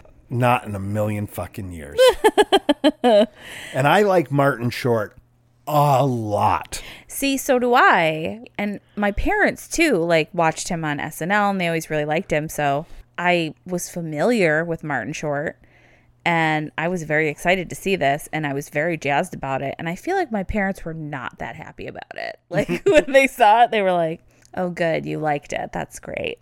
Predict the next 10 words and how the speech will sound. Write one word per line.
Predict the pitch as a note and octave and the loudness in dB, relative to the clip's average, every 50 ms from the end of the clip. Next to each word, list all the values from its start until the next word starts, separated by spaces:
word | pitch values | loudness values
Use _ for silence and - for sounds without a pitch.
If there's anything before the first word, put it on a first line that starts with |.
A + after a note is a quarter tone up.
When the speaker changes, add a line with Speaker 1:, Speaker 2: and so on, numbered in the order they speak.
| _ | _
Speaker 1:
So | _ - F3 | _ 0 0
your | G3 A3 C4 D4 D#4 D#4 - | 2 4 2 2 2 0 0
dad | - E3 D#3 F3 F3 D#3 C#3+ | 4 4 6 6 4 4 2
listens | C3+ B2+ - - B2 A#2 A2+ G2+ - - | 0 0 0 0 0 0 0 -2 -4 -2
to | - A#2+ | -2 -2
this | G#2 G2 G#2 F#2 - | -2 0 -4 -6 -6
podcast. | - - - G2+ G2 G2 - - G#2+ F#2+ G2 - - - | -6 -4 -4 -4 -4 -4 -4 -4 -2 -2 -2 -6 -8 -8
Do | - A#2+ | -4 -2
you | C3 C#3+ D#3 | -2 0 0
think | - - D#3+ D#3 D#3 D3 - - | 0 2 2 2 2 -2 -4 -10